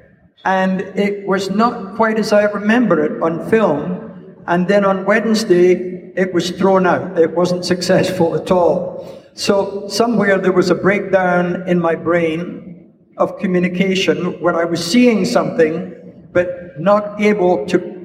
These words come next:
put it into it, onto a piece of paper, you might say, back then. You know, you make an imprint of it. And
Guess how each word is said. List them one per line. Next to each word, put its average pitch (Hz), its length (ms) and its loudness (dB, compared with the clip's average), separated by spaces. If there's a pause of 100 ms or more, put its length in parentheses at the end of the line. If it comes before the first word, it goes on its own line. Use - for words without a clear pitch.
(140)
put 220 260 0
it 208 140 -4 (300)
into 208 520 0
it, 160 80 -4 (260)
onto 185 600 -2 (120)
a 165 80 -4
piece - 260 -6
of - 140 -8
paper, 165 280 -4
you 139 140 -6
might 147 280 -4
say, - 240 -4 (440)
back 151 260 -4
then. 143 180 -6 (100)
You 156 100 -8
know, 151 80 -8
you 156 260 -4 (120)
make 170 220 -2
an 156 100 -2
imprint 175 420 -8
of - 100 -14
it. 120 120 -16 (880)
And 190 240 -2